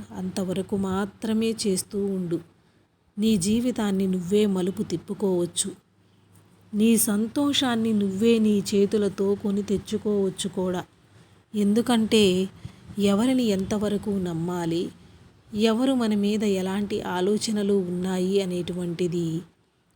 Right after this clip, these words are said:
పూర్తిగా ఈ అమ్మ మాటలలో నీకు అర్థమైపోయి ఉంటుంది. ఎప్పుడైతే నీ జీవితంలో సమస్య రాబోతుంది అని భయపడతావో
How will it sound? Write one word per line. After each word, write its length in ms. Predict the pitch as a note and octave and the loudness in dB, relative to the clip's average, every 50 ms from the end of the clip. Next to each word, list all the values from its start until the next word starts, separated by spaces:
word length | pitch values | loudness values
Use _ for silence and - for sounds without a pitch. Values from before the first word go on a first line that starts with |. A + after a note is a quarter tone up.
| _ _ - | _ _ -6
పూర్తిగా 680 | G#3+ A3 B3+ C4+ C4+ - - - A#3 A3 G3+ A3 G#3+ G#3 | -2 0 0 0 0 -2 -4 -4 -4 0 0 0 0 0
ఈ 280 | G3 F#3 F#3+ F#3+ F#3+ F#3 F#3+ G3 | 0 0 0 -2 -4 -4 -6 -8
అమ్మ 240 | F#3 F#3 F#3+ G3+ G#3 | -6 -4 -2 -2 -2
మాటలలో 760 | G3+ F#3+ F#3+ F#3 F#3+ G3+ G3+ - G#3+ G3+ G3 F#3+ F#3 F#3 G3 | -2 -2 -2 -2 -4 -4 -4 -4 -2 -2 0 0 0 -2 -2
నీకు 340 | G3+ G3+ F#3+ F3 - G#3+ F#3+ | -2 -2 -4 -4 -4 -6 -6
అర్థమైపోయి 720 | G3 F#3 E3+ D#3 D#3+ F3+ G3 F#3+ G3 F#3+ F3 - F3+ F3 F3+ | -4 -4 -6 -8 -6 -4 -2 -2 0 -2 -2 -2 -2 -2 -2
ఉంటుంది. 580 | F3+ F3+ E3+ E3+ D#3+ G3 F3 F3 E3+ D#3+ E3+ - - _ _ - - - _ _ _ _ _ _ _ _ _ _ _ _ _ _ _ G3+ | -2 -4 -6 -6 -4 -6 -6 -6 -4 -6 -6 -8 -8 _ _ -20 -20 -20 _ _ _ _ _ _ _ _ _ _ _ _ _ _ _ 0
ఎప్పుడైతే 720 | G#3 G#3+ - - - A#3 A#3 A3+ A3+ A3+ A3+ B3 A#3+ A#3+ | 0 0 0 0 2 4 4 4 4 4 4 4 4 4
నీ 180 | A3 A3 G#3+ G3 | 6 4 2 2
జీవితంలో 600 | E3 G3+ G3+ G#3 G#3+ G#3 A3 G#3 G#3 G3+ G3+ G3+ | 2 2 2 2 2 2 0 0 0 0 0 0
సమస్య 520 | G3 - G#3 F#3+ G3+ A3+ - - - A#3+ A3 | 0 0 -2 -2 -2 0 0 0 0 0 0
రాబోతుంది 800 | G#3 G3 G3 F#3 G#3 G#3 G#3 G3+ - G#3 G3+ G3 G3+ G3+ G#3 G3+ | 0 0 0 0 0 0 0 0 -2 -2 -2 -2 0 0 0 0
అని 120 | G3 F#3 | 0 0
భయపడతావో 1040 | E3+ F#3 F#3 F#3 F#3+ F3+ G#3 G3 G3+ G3 G3 F#3+ F#3 F#3 F#3 F#3 F#3 F3+ F3 F3+ F#3 | -2 -2 -2 -2 -2 -2 -2 -4 -2 -4 -4 -4 -2 -2 0 0 -2 -2 -2 -4 -6